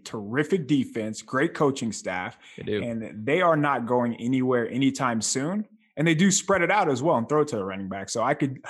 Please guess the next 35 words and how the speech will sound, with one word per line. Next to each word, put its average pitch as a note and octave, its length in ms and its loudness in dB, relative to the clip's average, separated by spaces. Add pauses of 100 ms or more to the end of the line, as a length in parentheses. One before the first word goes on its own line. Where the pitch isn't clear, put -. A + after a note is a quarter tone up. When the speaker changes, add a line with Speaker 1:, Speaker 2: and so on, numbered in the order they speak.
(320)
Speaker 1:
you F3+ 80 2
know, C#3+ 340 2
these F3+ 220 4
decisions C#3 440 2
evolve, A2 480 0
obviously. F#2+ 360 -6
What, B2+ 220 -2
Speaker 2:
They - 40 -12
Speaker 1:
how D#3 120 2
Speaker 2:
do. D3 100 6
Speaker 1:
you E3+ 80 2
felt D#3 320 2
about A#2+ 420 2 (580)
Buffalo A#2+ 580 2
in G#2+ 180 -4
twenty A2+ 280 0
seventeen G#2 460 -4
is G2+ 100 -6
not G#2+ 220 -6
going G#2 140 -6
to G2+ 60 -4
be G2+ 100 -6
the F#2+ 80 -8
same G#2 260 -4
how G#2 100 -8
you F#2+ 140 -8
felt G2+ 240 -10
about F#2+ 240 -10
them G2 160 -8
in F#2+ 220 -10 (260)
twenty G#2 240 -2
twenty-one. G#2 400 -6
And F#2+ 100 -6
that A#2 60 -4
Speaker 2:
Obviously. B2+ 80 -4